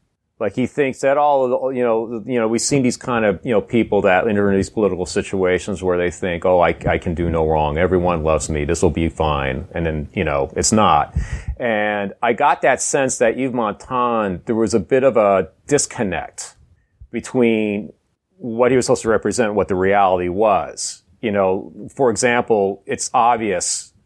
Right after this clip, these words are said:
that the whole thing was a setup. It's obvious it's the most, it's the most potentially dangerous situation you could get into.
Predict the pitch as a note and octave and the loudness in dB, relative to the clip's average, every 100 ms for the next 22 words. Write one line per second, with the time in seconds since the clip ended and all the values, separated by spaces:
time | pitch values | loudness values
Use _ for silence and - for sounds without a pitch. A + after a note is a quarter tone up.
0 | _ G#2+ A2+ G2+ F#2 E2 - G2 G2+ G#2 | _ -4 2 4 4 2 -2 0 0 0
1 | F#2 D#2+ D#2+ - G2 E2 - G2 G#2+ G#2 | -4 -4 -2 2 2 0 -2 0 2 2
2 | F#2 G2 - F#2+ F2+ - A2 - G2 G#2 | -2 -4 0 0 0 -4 -8 -2 -2 2
3 | F#2+ F#2 - G2 - A#2 - G#2+ F#2 G2+ | 0 0 -4 -4 2 2 2 0 2 2
4 | F#2+ G2 F#2+ - F#2+ F#2+ - E2+ E2+ - | 0 -2 -4 0 2 2 0 -6 -6 -4
5 | G#2 B2 D3 C#3 F2+ | 2 2 2 -2 -2